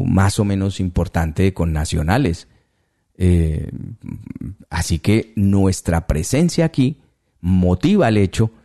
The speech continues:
de que no solamente haya una embajada, sino que haya un consulado o varios.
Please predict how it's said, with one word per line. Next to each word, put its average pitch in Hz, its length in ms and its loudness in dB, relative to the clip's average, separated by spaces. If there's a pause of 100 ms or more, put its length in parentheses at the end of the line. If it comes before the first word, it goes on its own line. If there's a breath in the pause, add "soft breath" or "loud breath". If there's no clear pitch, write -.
(240 soft breath)
de 95 160 0
que 87 160 0
no 82 100 2
solamente 104 560 2
haya 98 220 2
una 101 160 2
embajada, 87 440 2
sino 92 280 -2
que 85 80 -2
haya 82 160 2
un 87 80 0
consulado 85 840 2
o 82 140 -2
varios. 85 560 0